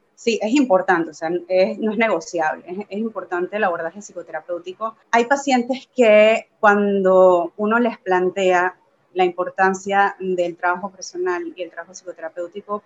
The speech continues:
pueden crear cierta resistencia. Entonces, crean un buen vínculo contigo, hacen, o sea, el rapport es bueno, pero sí es, es parte del tratamiento multidisciplinario que, que se debe realizar.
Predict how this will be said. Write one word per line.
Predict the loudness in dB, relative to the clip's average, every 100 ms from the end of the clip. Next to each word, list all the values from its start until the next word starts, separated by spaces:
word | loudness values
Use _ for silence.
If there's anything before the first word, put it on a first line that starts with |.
| -10
pueden | -8 -8
crear | -6 -8
cierta | -8 -14 -10 -12
resistencia. | -12 -18 -12 -12 -12 -20 -20
Entonces, | -20 -16 -10 -8 -10 _ _ 0
crean | 4 4
un | 4 2
buen | 4 4 4
vínculo | 0 -2 -2 -2 -4
contigo, | -2 -4 -2 -2 -2 0
hacen, | -2 -2 -4 -10 -12 -12
o |
sea, | -8
el | -8 -6
rapport | -6 -6 -10 -8
es | -10 -6
bueno, | -4 -4 -4 -10 -14 _
pero | -2 0 2 2 0 -4 _
sí | -8 -2
es, | 0 -2 -4
es | -6 -4
parte | 0 0 2
del | -2 -2
tratamiento | -4 -2 -2 -2 -4
multidisciplinario | -4 -4 -8 -12 -8 -6 -4 -4 -6 -10
que, | -10 -10 -14 -10
que | -8
se | 0
debe | 0 2
realizar. | 0 0 0 -4 0 2 0